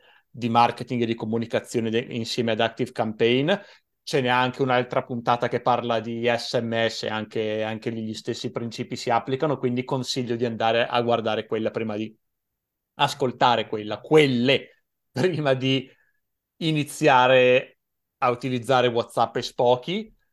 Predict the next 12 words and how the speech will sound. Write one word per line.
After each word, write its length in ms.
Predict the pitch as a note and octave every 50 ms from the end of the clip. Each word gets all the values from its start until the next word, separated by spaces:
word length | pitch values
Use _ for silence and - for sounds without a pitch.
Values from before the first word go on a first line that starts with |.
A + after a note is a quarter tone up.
| _ _ -
ma 640 | D3+ C3+ C3+ C3 C3 C3 C3 C3 B2+ B2+ C3 D3 - - _ _ _ _ -
l'idea 800 | D3 C3+ C#3 C3 B2 C#3+ C#3+ C#3+ D3 D3 D3+ D3+ D#3+ E3 E3 -
è 180 | D3+ C#3 C3 -
che 640 | - - C#3 C3 B2+ B2+ B2+ B2+ C3 C3+ - _ _ _ _ _ _ -
va 180 | D3 B2 C3+ C#3
utilizzato 1200 | C#3+ D3 C#3+ D3 E3 D#3+ C#3+ C#3 B2 A#2 A2 - D3+ C#3 C3 C3 C3+ C3 - - C#3+ C3+ C#3 C#3
WhatsApp 580 | C3+ C3+ C3+ C3+ - - - B2 A#2 A#2+ - - - - _
per 380 | - D#3+ D#3 D3+ D3 D3+ D3+ D3+
comunicazioni 1500 | - - D3 C#3 C#3 C#3 C#3 C#3 C3+ C3+ C#3+ B2+ - - - - - A#2+ A#2+ A#2+ A#2 A#2+ A#2+ A#2+ A#2+ B2 B2+ B2 - _ _ _ _ _ _ _ _ _ _ _ _ _ _
transazionali, 1040 | - C#3+ C3+ C3 C3+ C3 A#2+ C3 C3 B2+ C3 - - C#3 B2 A#2 A2+ G#2+ G#2+ A2+ A2+
quindi 560 | - - B2 B2 B2 A#2+ A#2 B2+ B2+ B2+ B2
comunicazioni 1400 | - - C#3 C#3 C#3 D3 D3+ D3 - D3 B2+ - - - - C3 B2 B2 A#2+ A#2+ B2 B2 B2+ C3 C3 C3 _